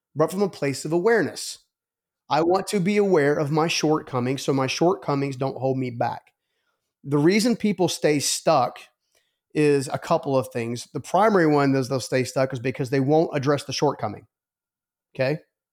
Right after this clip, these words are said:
They'll ignore it for as long as humanly possible. And they keep getting to relive Groundhog Day over and over and over and over and over and over again. The second one actually comes into a Time Harris poll that came out in the, um,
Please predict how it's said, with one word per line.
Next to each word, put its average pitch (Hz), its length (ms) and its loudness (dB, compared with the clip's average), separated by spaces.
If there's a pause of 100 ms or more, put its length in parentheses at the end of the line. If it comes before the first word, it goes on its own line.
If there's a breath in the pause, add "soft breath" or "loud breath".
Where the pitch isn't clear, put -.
(140)
They'll 143 160 2
ignore 165 340 4
it 113 120 0 (440)
for 131 120 0
as 123 100 -2
long 196 380 4
as 220 100 -2
humanly 202 260 2
possible. 170 520 -4 (640)
And 135 100 2
they 143 80 4
keep 185 200 0
getting 185 160 2
to 175 60 4
relive 190 360 4
Groundhog 175 440 4
Day 135 140 2
over 156 400 4
and 131 220 -6
over 147 360 2
and 127 220 -6
over 143 320 2
and 127 220 -4
over 135 340 2
and 123 220 -4
over 139 320 2
and 131 180 -4
over 135 260 0
again. 113 300 -8 (680)
The 135 60 -10
second 226 360 2
one 160 140 4
actually 151 240 0
comes 151 260 -2
into 151 280 -2
a 139 60 -2
Time 143 300 -4
Harris 151 260 -2
poll 139 240 0
that 131 100 -4
came 139 200 -2
out 139 160 2
in 135 60 -2
the, 131 200 0
um, 127 260 -4